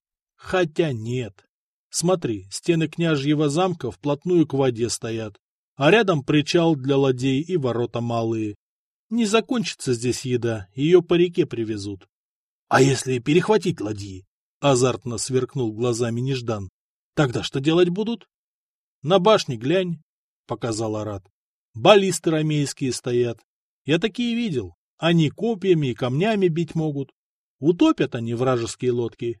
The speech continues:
как пить дать утопят. — Так значит, такой город совсем никак не взять?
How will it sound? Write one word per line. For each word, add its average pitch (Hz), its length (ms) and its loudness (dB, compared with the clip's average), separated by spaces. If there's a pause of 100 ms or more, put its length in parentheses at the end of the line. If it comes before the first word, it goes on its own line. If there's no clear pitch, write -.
(100)
как - 240 -10
пить 202 220 -2
дать 131 220 -2
утопят. — 104 460 -8 (720)
Так 120 160 0
значит, 127 320 -2
такой 127 280 0
город 117 320 -2
совсем 277 340 -2
никак 294 340 -4
не 113 100 -8
взять? 101 360 -12